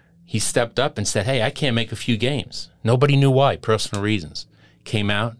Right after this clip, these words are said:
that he finally said, "You know what, I had some mental, uh, health concerns I had to deal with." He raised his hand. He's looking for help. What happened just the other week?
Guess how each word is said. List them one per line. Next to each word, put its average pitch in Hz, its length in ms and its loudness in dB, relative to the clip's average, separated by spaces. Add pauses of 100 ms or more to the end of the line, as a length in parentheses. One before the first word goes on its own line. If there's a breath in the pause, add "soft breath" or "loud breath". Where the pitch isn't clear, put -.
(120)
that 101 100 -2
he 104 100 0
finally 101 360 -4
said, 101 220 -4
"You 113 80 0
know 127 120 2
what, 127 160 2
I 101 40 0
had 107 200 -4
some 104 200 -2
mental, 107 440 -2
uh, 107 220 2 (420 loud breath)
health 202 240 2 (180)
concerns 92 500 -2
I 80 60 -4
had 101 160 -4
to 110 80 -4
deal 165 260 2
with." 73 240 -6 (480 soft breath)
He 170 160 -4
raised 143 320 4
his 113 140 0
hand. 135 380 -2 (240)
He's 117 260 -4
looking 131 220 2
for - 160 -6
help. 127 260 -4 (800 soft breath)
What 131 140 2
happened 143 320 2
just 147 180 4
the 147 100 4
other 139 140 6
week? 147 380 -2